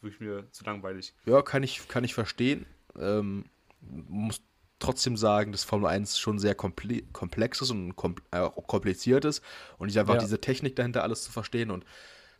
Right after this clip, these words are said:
Speaker 2: wie was funktioniert und welche Regeln es gibt und alles sowas. Das ist auch so das super Spannende da,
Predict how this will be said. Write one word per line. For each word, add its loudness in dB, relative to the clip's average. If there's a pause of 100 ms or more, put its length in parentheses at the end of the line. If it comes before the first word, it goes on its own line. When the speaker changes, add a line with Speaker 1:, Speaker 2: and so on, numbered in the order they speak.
(140)
Speaker 2:
wie -4
was 6
funktioniert 4
und 2
welche 2
Regeln 8
es -2
gibt 0
und -2
alles -2
sowas. 0
Das -2
ist -2
auch 2
so -2
das -6
super -2
Spannende 2
da, 2